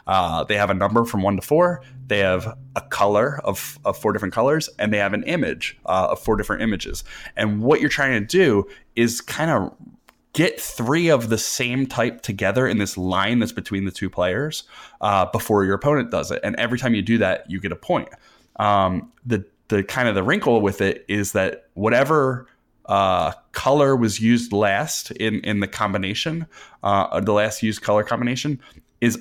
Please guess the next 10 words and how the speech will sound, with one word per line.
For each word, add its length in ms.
unable 400
to 80
be 60
used 640
in, 340
in, 380
uh, 300
the 120
next 300
round. 380